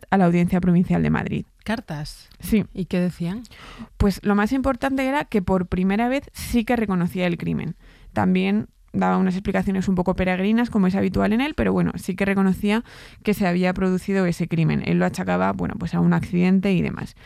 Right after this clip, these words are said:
Speaker 1: Y también había unas líneas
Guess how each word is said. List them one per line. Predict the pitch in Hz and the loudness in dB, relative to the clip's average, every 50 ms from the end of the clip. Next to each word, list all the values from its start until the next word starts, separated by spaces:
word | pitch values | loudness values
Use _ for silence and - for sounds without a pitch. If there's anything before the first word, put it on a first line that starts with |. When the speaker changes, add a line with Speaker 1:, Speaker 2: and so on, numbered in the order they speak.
| - - - - - - - - _ | -20 -20 -20 -20 -20 -20 -20 -12 _
Speaker 1:
Y | - 269 302 - | -2 -2 -2 0
también | - 233 208 202 202 214 226 247 | 2 2 4 4 4 4 4 2
había | 247 247 247 247 240 | 2 0 0 0 2
unas | 233 220 208 185 - 226 | 2 2 0 0 -2 -2
líneas | 208 220 262 262 247 240 226 233 233 247 - | -2 0 0 2 2 2 2 0 -2 -6 -10